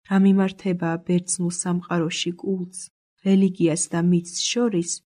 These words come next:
სადაც ეს უკანასკნელი ძირითადად, როგორც პოეტური შემოქმედების ნაყოფი აღწევდა აუდიტორიას, შეიძლება შემდეგი ითქვას. პოეტური გადმოცემა მითისა,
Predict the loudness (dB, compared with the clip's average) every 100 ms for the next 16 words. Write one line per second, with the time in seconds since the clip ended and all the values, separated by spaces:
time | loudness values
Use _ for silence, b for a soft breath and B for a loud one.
0 | _ _ -8 -4 -2 -2 -2 -2 -2 -4
1 | 0 0 0 -4 -4 -2 -4 -4 -2 0
2 | -2 -2 -4 -4 -6 -6 -4 -4 -8 -8
3 | -2 -2 -2 -2 -2 -2 -2 -4 -2 -4
4 | -2 -4 -6 -6 -6 -6 -8 -8 -10 -8
5 | -10 -10 -12 -10 -4 -4 -2 -4 -8 -4
6 | -2 0 -2 -4 -12 _ _ _ -8 0
7 | 2 2 0 -2 0 -2 -2 0 0 0
8 | -2 -4 -2 -4 -8 -12 -10 -10 -14 _
9 | _ _ _ _ 2 2 4 0 0 0
10 | -2 -2 -2 -4 -4 -2 0 0 -2 -4
11 | -6 -4 -6